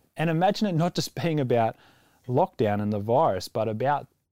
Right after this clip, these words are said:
the real problem of sin. And you can get a sense of why people respond to Jesus the way they do.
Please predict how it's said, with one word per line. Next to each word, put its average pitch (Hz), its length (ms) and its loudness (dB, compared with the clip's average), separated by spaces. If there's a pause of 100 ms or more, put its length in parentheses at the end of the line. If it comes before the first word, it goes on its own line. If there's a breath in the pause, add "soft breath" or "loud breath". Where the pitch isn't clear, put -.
(140)
the 113 100 -4
real 123 220 2
problem 98 400 -4
of 90 100 -10
sin. 90 380 -12 (2000)
And 139 120 -2
you 147 60 -2
can 147 100 0
get 202 160 2
a - 20 0
sense 165 400 0
of 120 140 0
why 160 320 2
people 113 680 -2 (240)
respond 135 560 -2
to 131 80 -4
Jesus 117 380 -2
the 117 100 -12
way 110 220 -2
they 113 160 -4
do. 120 360 -4